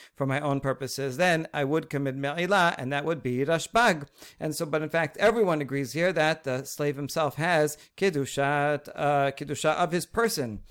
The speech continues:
Um, so, okay, so that's the, this, this interpretation. But then we challenge it. "Ihachi, ad mipage besaro liflugu begufo."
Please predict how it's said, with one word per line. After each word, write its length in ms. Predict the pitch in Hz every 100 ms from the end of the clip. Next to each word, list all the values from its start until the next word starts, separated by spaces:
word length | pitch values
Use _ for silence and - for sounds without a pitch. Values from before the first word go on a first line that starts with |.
| - - -
Um, 420 | - 123 120 123 127
so, 800 | - 147 147 147 143 143 143 147
okay, 240 | 160 131 101
so 120 | 147
that's 260 | 160 156
the, 300 | 147 151 143 143
this, 260 | 143 135
this 200 | - 180
interpretation. 680 | 156 123 110 110 110 - 120
But 100 | 110
then 160 | 160 190
we 80 | 180
challenge 420 | - 196 180 123
it. 100 | 120
"Ihachi, 600 | 175 160 147 233 180 151 - - -
ad 180 | 220
mipage 400 | 202 185 - 147
besaro 420 | 156 156 175 202 233
liflugu 440 | 180 - 175 190
begufo." 580 | 190 202 208 262 220